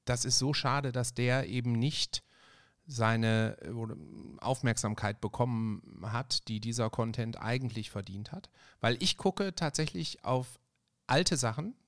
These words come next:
die ich vor anderthalb Jahren auf TikTok gemacht habe und denke so, „Boah, das ist total geil. Wenn ich irgendwann mal Zeit habe,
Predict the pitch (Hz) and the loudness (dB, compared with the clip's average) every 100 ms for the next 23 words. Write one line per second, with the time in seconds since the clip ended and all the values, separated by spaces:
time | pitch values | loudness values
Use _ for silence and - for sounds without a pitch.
0 | - 123 - - 117 143 143 127 120 117 | -6 -4 -4 -2 -2 0 -2 -2 0 0
1 | 120 117 - - 113 120 107 113 - 113 | 0 -2 -4 -2 -2 -2 -4 -4 -4 -4
2 | 113 107 110 110 - - - 120 - - | -2 -4 -4 -6 -6 -6 -8 -6 -6 -6
3 | - - 117 110 107 110 113 - 160 190 | -6 -6 -4 -4 -4 -6 -8 -4 0 2
4 | 180 143 139 127 - 139 131 104 110 139 | 0 -2 -2 -4 -2 -4 -2 -2 -2 -6